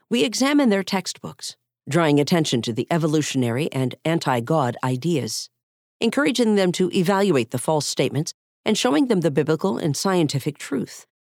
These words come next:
such as the formation of rocks, fossils, and humans. In a lesson about animal groups, a textbook asked, "Did you know you are a mammal too?" We talked about how humans share some similarities with animals. We breathe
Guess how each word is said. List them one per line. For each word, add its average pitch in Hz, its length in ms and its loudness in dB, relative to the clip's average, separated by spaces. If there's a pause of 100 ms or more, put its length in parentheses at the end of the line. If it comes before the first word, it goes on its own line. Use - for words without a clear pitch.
(140)
such 269 260 -2
as 240 120 0
the 202 120 0
formation 175 480 2
of 131 160 0
rocks, - 440 -2 (160)
fossils, 123 560 -2 (400)
and 170 160 0
humans. 170 560 -4 (640)
In 240 140 4
a 220 60 2
lesson 208 320 4
about 139 300 2
animal 175 360 4
groups, 120 400 -4 (300)
a 220 80 0
textbook - 640 -4 (100)
asked, 151 460 -2 (380)
"Did 233 180 0
you 349 120 4
know 160 220 4
you 190 240 2
are 160 140 4
a 143 60 2
mammal 135 300 2
too?" 185 360 -2 (560)
We 190 160 2
talked 190 320 0
about 135 260 2
how 135 140 2
humans 135 480 0
share 143 260 2
some 247 320 0
similarities 127 720 0
with 123 160 -4
animals. 117 460 -2 (340)
We 170 120 4
breathe 190 380 2